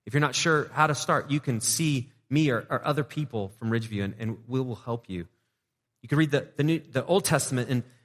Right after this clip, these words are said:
if you go to the middle of the Bible, it's, like, right in the middle, and it's the book of Psalms. And if you want to know how God speaks to you, you can actually read primarily about his word in Psalm one nineteen. It's, like, the longest chapter.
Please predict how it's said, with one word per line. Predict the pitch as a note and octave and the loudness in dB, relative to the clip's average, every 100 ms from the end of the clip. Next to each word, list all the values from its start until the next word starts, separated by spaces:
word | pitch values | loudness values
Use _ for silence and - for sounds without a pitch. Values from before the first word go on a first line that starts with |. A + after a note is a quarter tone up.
| _ _ - | _ _ -6
if | C3 | 0
you | |
go | E3 | 2
to | D#3 | 4
the | |
middle | D#3 G3+ F#3+ | 6 4 4
of | C#3+ | 2
the | |
Bible, | C3 B2+ B2 | 2 0 0
it's, | C#3 | -2
like, | A#2+ | 0
right | C#3+ D3 | 2 2
in | D3+ | 2
the | C#3 | 2
middle, | D3 C#3 A2 G2 - _ | 4 4 2 -4 -12 _
and | A#2+ | -4
it's | A2 - - | 0 0 -2
the | A2+ | -6
book | A#2 | -8
of | - | -4
Psalms. | - D3 G#2 F#2 - - _ _ _ _ _ _ _ _ _ _ _ - | 0 0 0 -2 -6 -6 _ _ _ _ _ _ _ _ _ _ _ -8
And | |
if | A2+ | -2
you | C#3+ | 0
want | C#3 | 2
to | |
know | C3 | 2
how | C3 A#2 | 2 0
God | A2+ A2 | -2 -4
speaks | - C#3+ - | -6 -8 -4
to | |
you, | A2+ | -4
you | |
can | B2+ | -2
actually | A#2 - G#2+ | -4 -4 -8
read | G2 B2+ A#2 | -2 0 0
primarily | - G#2+ A#2 B2+ A#2+ G#2 | -4 -2 0 0 0 -2
about | G#2 F2+ | -2 -4
his | A2 G2 | -6 -6
word | G2+ G2+ | -4 -4
in | G2 | -4
Psalm | - A#2+ A2+ | -2 -2 0
one | G#2+ | -2
nineteen. | G#2 G2 - A2+ F#2+ | -4 -6 -10 -8 -8
It's, | D#2 - | -10 -12
like, | F#2 - | -12 -10
the | |
longest | F#2+ G2+ F#2+ - | -8 -6 -8 -14
chapter. | - F#2+ F#2+ F2+ | -10 -10 -10 -12